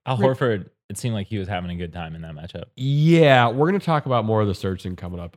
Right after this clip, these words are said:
Speaker 2: uh, in a bit. But hey, the Clips got a win in Boston. We're still on the road. We gotta go to Toronto for New Year's. Let's, let's get that win too.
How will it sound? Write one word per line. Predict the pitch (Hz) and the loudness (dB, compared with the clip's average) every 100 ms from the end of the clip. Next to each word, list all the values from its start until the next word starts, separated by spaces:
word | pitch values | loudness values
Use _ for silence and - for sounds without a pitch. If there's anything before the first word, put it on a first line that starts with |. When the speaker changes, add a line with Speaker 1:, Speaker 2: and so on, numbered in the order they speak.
| - | -12
Speaker 2:
uh, | 90 | -12
in | 90 | -10
a | 87 | -12
bit. | - 90 - | -10 -12 -8
But | 104 98 | -6 -2
hey, | 120 120 98 - | 0 2 0 -4
the | 101 | -6
Clips | 139 127 | -4 -4
got | 131 120 | 0 0
a | |
win | 113 113 113 107 | 2 2 0 -2
in | 101 | -4
Boston. | 98 104 101 - 104 95 - _ _ _ _ - | -2 -2 -2 -4 -4 -4 -10 _ _ _ _ -12
We're | - 98 | -8 -8
still | - 131 | 0 4
on | 131 131 | 4 4
the | 127 | 4
road. | 120 120 113 | 6 6 4
We | 110 | 2
gotta | 113 | 2
go | 113 | 2
to | 113 | 0
Toronto | 104 120 120 113 | 0 0 0 -2
for | 113 | -2
New | 110 | 0
Year's. | 110 107 101 98 - - | 0 0 -2 -4 -12 -8
Let's, | 101 104 - - | -6 -6 -10 -10
let's | 101 - | -8 -4
get | 127 | -2
that | 139 139 | 0 0
win | 143 | 0
too. | 131 160 156 | 0 2 2